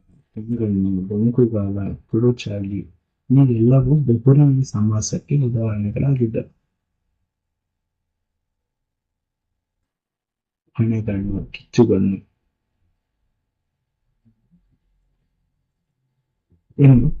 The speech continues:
ಏಳನೇದು ಕ್ರಿಯಾ ಸಮಾಸ. ಮನೆ ಕಟ್ಟಿದನು, ಕಣ್ ಕಣ್ಣುಗೆ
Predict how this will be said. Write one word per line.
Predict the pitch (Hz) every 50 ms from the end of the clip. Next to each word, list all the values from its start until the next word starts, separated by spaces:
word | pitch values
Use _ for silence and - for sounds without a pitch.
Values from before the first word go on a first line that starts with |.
| - - -
ಏಳನೇದು | 113 120 127 135 131 120 107 113 120 - - _ _ _ _ _ _ _ _ _ _ _ _
ಕ್ರಿಯಾ | - 156 160 160 160 156 147
ಸಮಾಸ. | - 120 107 98 90 82 - - - - - - - _ _ _ _ -
ಮನೆ | 117 120 127 147 160 165 165
ಕಟ್ಟಿದನು, | 165 - 135 120 120 - 120 113 107 101 98 107 113 113
ಕಣ್ | - - _ _ _ - 131 139 151 160 151 127
ಕಣ್ಣುಗೆ | - 127 123 120 117 110 104 101 113 113 101